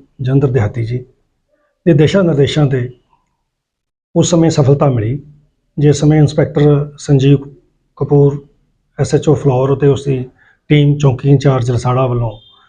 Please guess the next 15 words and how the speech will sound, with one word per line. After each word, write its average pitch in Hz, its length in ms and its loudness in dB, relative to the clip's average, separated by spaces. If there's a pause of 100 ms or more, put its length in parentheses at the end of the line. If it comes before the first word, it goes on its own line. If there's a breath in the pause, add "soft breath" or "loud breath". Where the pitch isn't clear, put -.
(160 soft breath)
ਸਪੈਸ਼ਲ 180 560 0
ਨਾਕਾਬੰਦੀ 143 560 0 (440)
ਦੌਰਾਨ 131 380 0 (1000)
ਚਾਰ 165 340 0
ਜਿਹੜੇ 165 560 2 (1600)
ਅੰਤਰ 170 300 2
ਜ਼ਿਲ੍ਹਾ 165 260 2
ਜਿਹੜੇ 151 400 0 (220)
ਗਰੋਹ 156 200 2
ਸੀ, 143 220 0
ਜਿਹਦੇ 151 240 4
ਵਿੱਚ 147 240 2
ਨਵਾਂ 139 260 2
ਸ਼ਹਿਰ, 151 280 2 (560)
ਖੰਨਾ, 147 580 2